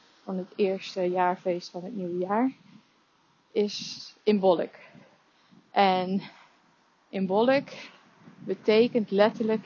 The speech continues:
in de buik. Dus dit is nog de fase, als je kijkt, hè, naar, ehm, de cyclische, een cyclisch leven, dit is nog de fase van in de baarmoeder. Van in de buik zitten.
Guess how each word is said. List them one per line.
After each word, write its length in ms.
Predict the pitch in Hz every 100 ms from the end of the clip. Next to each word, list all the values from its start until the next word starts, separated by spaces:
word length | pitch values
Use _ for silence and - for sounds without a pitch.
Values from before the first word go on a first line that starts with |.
| -
in 200 | 214 208
de 120 | 196
buik. 380 | 175 170 160 - - - - - - - - - - - - - - - -
Dus 200 | 180 -
dit 240 | 226 254
is 180 | - 233
nog 240 | 226 196
de 380 | - - 190 180 175 - - - - - - - -
fase, 720 | 196 185 208 240 - 285 302 381 - - - - - -
als 160 | 190 196
je 80 | 185 -
kijkt, 420 | 196 175 180 -
hè, 160 | 220 233
naar, 340 | 220 190 185 - - - - - - - -
ehm, 440 | 208 185 180 175 180 - - - - - - -
de 200 | 190 185
cyclische, 640 | - 226 - 202 185 190
een 140 | 190 202
cyclisch 440 | - 214 202 196
leven, 540 | 190 180 202 220 240 214
dit 200 | 220 226
is 120 | 214
nog 120 | 202 -
de 80 | 190
fase 460 | - 190 202 -
van 200 | - 175 -
in 200 | 233 226
de 100 | 185
baarmoeder. 680 | 170 185 208 165 165 - - _ _ _ _ _ _ _ _ _ _
Van 120 | 214
in 180 | 226 226
de 100 | 208
buik 420 | 185 190 220 -
zitten. 340 | - 175 175